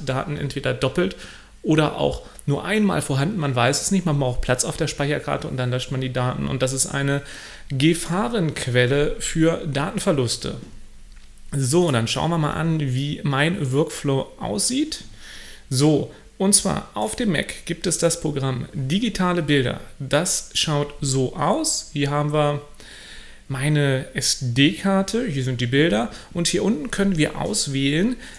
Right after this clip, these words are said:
welches Programm sich beim Einlegen dieses ausgewählten Mediums öffnen soll. Hier unten haben wir mehrere Programme zur Auswahl. Ich wähle jetzt einmal den Autoimporter aus.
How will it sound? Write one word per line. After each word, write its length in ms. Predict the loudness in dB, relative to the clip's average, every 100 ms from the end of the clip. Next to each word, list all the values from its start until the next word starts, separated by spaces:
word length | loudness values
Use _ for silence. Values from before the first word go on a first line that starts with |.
| 0
welches 640 | 4 4 2 -2 -2 -6
Programm 520 | -6 -4 -2 0 0 0
sich 340 | -2 -6 -6
beim 300 | -4 -4 -4 -4
Einlegen 640 | -2 0 0 0 0 0
dieses 380 | 0 0 -2 -2
ausgewählten 580 | -4 -4 -2 -2 0 0
Mediums 440 | 0 0 0 -2 -2
öffnen 320 | 0 2 2
soll. 300 | 2 0 -4 -10 -18 -20 -6
Hier 140 | 4 4
unten 240 | 4 0
haben 140 | 0
wir 80 | 2
mehrere 260 | 2 0 0
Programme 380 | -2 -2 -2 -2
zur 400 | -4 -4 -4 -8 -4
Auswahl. 920 | 2 2 4 2 0 0 2 0 -2 2
Ich 300 | 2 2 0
wähle 240 | 0 0
jetzt 320 | 2 0 0 -2
einmal 260 | -4 -4
den 240 | -4 -6 -6
Autoimporter 800 | -6 -4 -4 -4 0 0 0
aus. 180 | -2 -2